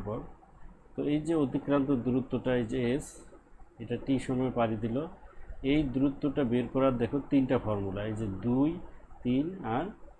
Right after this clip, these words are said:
চার, ঠিক আছে। তো তোমরা যদি এখানে দেখো, এই এক নম্বর সূত্রের ক্ষেত্রে দেখো আদি বেগ ছিল ইউ, শেষ বেগ হলো ভি,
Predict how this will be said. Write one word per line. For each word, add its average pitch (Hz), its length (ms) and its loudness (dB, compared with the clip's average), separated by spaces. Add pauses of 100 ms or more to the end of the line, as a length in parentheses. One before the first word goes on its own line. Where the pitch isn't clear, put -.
(140)
চার, 107 220 2 (760)
ঠিক 147 100 2
আছে। 143 180 -2 (1300)
তো 127 80 -2
তোমরা 151 260 6
যদি 156 220 4
এখানে 147 260 4
দেখো, 135 440 4 (480)
এই 117 180 -4
এক 127 180 0
নম্বর 147 200 4
সূত্রের 139 380 0
ক্ষেত্রে 127 480 2 (960)
দেখো 123 220 2
আদি 123 300 4
বেগ 143 200 4
ছিল 139 200 2
ইউ, 143 400 2 (520)
শেষ 131 300 0
বেগ 135 200 4
হলো 127 200 4
ভি, 101 240 0